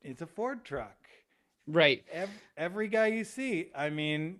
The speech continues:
Speaker 1: it's a G M C or a Ford. If they can get into this market,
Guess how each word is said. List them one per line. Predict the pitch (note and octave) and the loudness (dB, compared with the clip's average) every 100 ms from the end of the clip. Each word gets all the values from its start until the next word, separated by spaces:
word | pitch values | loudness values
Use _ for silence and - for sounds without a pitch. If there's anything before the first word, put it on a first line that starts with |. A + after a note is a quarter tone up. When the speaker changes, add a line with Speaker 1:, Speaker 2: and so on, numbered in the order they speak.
| - | -12
Speaker 1:
it's | D#3 F#3 | -10 -8
a | |
G | D#3 B2+ F3 A3+ | -8 -6 -2 -2
M | A3 | -2
C | - G3+ A3 | -4 -6 -6
or | - E3 F#3+ | -4 0 2
a | G3 | 2
Ford. | G3 E3 | 0 -2
If | C#3+ - | -2 2
they | D3+ G3+ | 4 6
can | A3+ G#3 | 2 0
get | G#3 | 0
into | F3+ F3+ | 0 0
this | F3 E3+ - | 0 -2 -4
market, | C#3+ E3+ E3 G#3 A3 | -2 -2 0 -2 -2